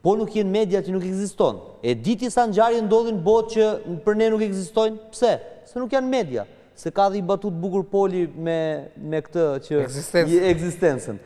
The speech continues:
Speaker 2: Idealizmi
Speaker 1: Por e thot,
Speaker 2: subjektiv,
Speaker 1: e thot, e
Speaker 2: Berki.
Speaker 1: thot vetë, ë, Poli kur t'i vi radha. Pra, e kam fjalën që ky është problemi i madh që ata kanë shkaktuar. Nuk pajtohem, nuk pajtohem, ai e tha, Endri e tha pastaj, po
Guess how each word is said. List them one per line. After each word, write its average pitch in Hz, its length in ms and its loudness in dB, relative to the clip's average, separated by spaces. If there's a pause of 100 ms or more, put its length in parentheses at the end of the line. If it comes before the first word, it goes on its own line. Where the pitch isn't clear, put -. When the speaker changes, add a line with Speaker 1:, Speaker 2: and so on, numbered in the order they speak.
Speaker 2:
Idealizmi 165 460 4
Speaker 1:
Por 185 40 2
e 180 60 6
thot, 175 80 0
Speaker 2:
subjektiv, 196 420 4
Speaker 1:
e 214 60 6
thot, 208 160 4
e 131 80 -6
Speaker 2:
Berki. 180 220 2
Speaker 1:
thot 202 160 2
vetë, 208 360 2
ë, 185 340 2
Poli 185 240 0
kur 160 120 -4
t'i 160 80 -6
vi 165 120 0
radha. 113 360 0 (320)
Pra, 156 260 4
e 147 100 2
kam 214 220 0
fjalën 247 400 2
që 196 140 0 (100)
ky 247 220 2
është - 100 -6
problemi 226 320 0
i 233 60 2
madh 226 320 2
që 214 100 6
ata 214 160 0
kanë 196 160 -2
shkaktuar. 135 560 -2
Nuk 170 240 -2
pajtohem, 233 640 2 (960)
nuk 160 180 0
pajtohem, 170 460 2
ai 175 180 6
e 190 80 0
tha, 208 280 2
Endri 190 280 2
e 175 40 2
tha 214 200 2
pastaj, 214 400 0
po 190 240 -2